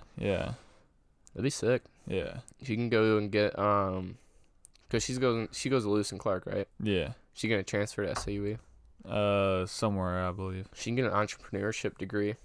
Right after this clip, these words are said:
Speaker 2: and do
Speaker 1: Oh,
Speaker 2: that.
Speaker 1: really?
Speaker 2: Teach her how to run her own business.
Speaker 1: Ah, I feel like you don't even need that. You just gotta, you know, what's it called? School of Hard Knocks. <laughs>
Speaker 2: I mean,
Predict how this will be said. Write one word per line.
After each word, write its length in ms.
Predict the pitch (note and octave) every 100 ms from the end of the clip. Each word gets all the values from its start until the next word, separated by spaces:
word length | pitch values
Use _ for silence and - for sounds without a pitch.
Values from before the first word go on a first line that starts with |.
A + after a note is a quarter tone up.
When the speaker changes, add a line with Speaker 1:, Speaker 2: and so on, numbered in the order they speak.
| - G#2
Speaker 2:
and 120 | G#2
do 60 |
Speaker 1:
Oh, 120 | A2 F#2+
Speaker 2:
that. 60 |
Speaker 1:
really? 260 | F2+ F2+ F#2 - - - - - -
Speaker 2:
Teach 160 | F2+
her 100 | G2+ A2
how 80 |
to 100 | G2 G2
run 140 | G2
her 120 | G2+
own 100 | G2+
business. 480 | G2 G2+ G#2+ G#2 - - - - _
Speaker 1:
Ah, 300 | - - - - - _ - _ -
I 40 |
feel 160 | - G#3+
like 140 | D#3+
you 100 | A2+
don't 180 | G#2 G#2
even 220 | F#2+ E2+ F2+
need 220 | G#2 F#2
that. 260 | F2 -
You 100 | - F#2
just 220 | F#2 -
gotta, 340 | G2 F#2 F#2 - _ - - - _ - _ _ _ _ _ -
you 60 |
know, 280 | F#2+ F2+ F2 - - _ _ _ _ _ _ _ _ _ - _ _
what's 220 | - - -
it 80 |
called? 360 | - - - - - _ - _ - - _ _ _ _ _ _ _ _ _ -
School 360 | - - B2 G#2+
of 60 |
Hard 180 | G2+ G2
Knocks. 360 | G2+ G2+ G#2+ - -
<laughs> 40 | - - - - - _ _ - - - - - - - - - - - - - -
Speaker 2:
I 40 |
mean, 240 | C3 C#3